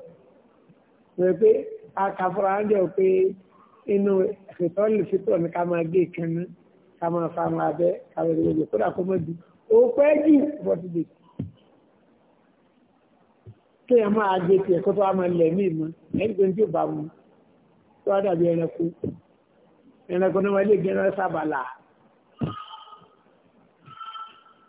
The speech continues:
Ẹni tí ò wá gé tiẹ̀ tó tó lẹ̀ mí mọ́ yẹn, tó bá fẹ́ ṣàlọ́ àlá tó yí omi ò bá lè dé sálẹ̀ èékánná rẹ̀.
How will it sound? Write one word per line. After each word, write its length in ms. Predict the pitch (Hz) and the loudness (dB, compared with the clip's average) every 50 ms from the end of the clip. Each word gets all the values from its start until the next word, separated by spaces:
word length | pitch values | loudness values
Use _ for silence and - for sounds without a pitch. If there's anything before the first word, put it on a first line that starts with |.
| _ _ _ - | _ _ _ -2
Ẹni 140 | 190 196 196 | -2 -2 0
tí 80 | 220 247 | 2 2
ò 60 | 214 | 2
wá 120 | 190 185 196 | 2 0 0
gé 140 | 190 196 208 | 0 0 0
tiẹ̀ 200 | 185 - 190 175 | 2 2 0 0
tó 120 | 180 202 196 | 0 -2 -2
tó 120 | 208 214 | 0 -2
lẹ̀ 240 | 214 220 214 214 185 | 0 0 0 0 0
mí 140 | 175 190 190 | 0 0 -2
mọ́ 180 | 180 170 170 170 | -2 -2 -2 -2
yẹn, 220 | 165 160 160 165 - - _ _ - - - - _ _ _ - - - - _ _ - - - _ _ _ - | -2 -2 -4 -6 -8 -14 _ _ -14 -14 -14 -18 _ _ _ -10 -10 -10 -12 _ _ -12 -12 -12 _ _ _ -14
tó 100 | - - 202 | -6 -2 0
bá 100 | 214 208 | 2 2
fẹ́ 180 | 208 220 220 202 | 2 2 2 2
ṣàlọ́ 240 | 220 214 185 175 170 | 2 0 2 2 2
àlá 140 | 165 175 175 175 | 2 0 0 0
tó 120 | - 214 | 2 2
yí 120 | 208 214 214 | 2 4 4
omi 240 | 202 190 185 190 190 | 4 4 2 2 2
ò 140 | 180 170 170 | 2 2 2
bá 160 | - - 175 185 | 0 0 0 0
lè 160 | 180 180 180 170 | 0 0 -2 -2
dé 160 | 165 175 196 | 0 0 0
sálẹ̀ 920 | 185 - - 190 190 185 180 165 160 156 151 151 151 151 151 151 151 156 160 - - - - - - - - _ _ _ _ _ _ _ _ _ _ _ _ _ _ _ _ | 0 0 -2 -2 -2 -2 -2 0 2 2 4 4 4 4 4 2 0 -4 -6 -12 -18 -20 -20 -20 -20 -20 -20 _ _ _ _ _ _ _ _ _ _ _ _ _ _ _ _
èékánná 720 | 427 427 - 160 156 156 156 - 175 170 165 165 165 160 160 156 147 | -6 -2 -2 0 -2 -2 -4 -2 -2 -2 0 -2 -2 -2 -2 -2 -4
rẹ̀. 160 | 143 - | -4 -6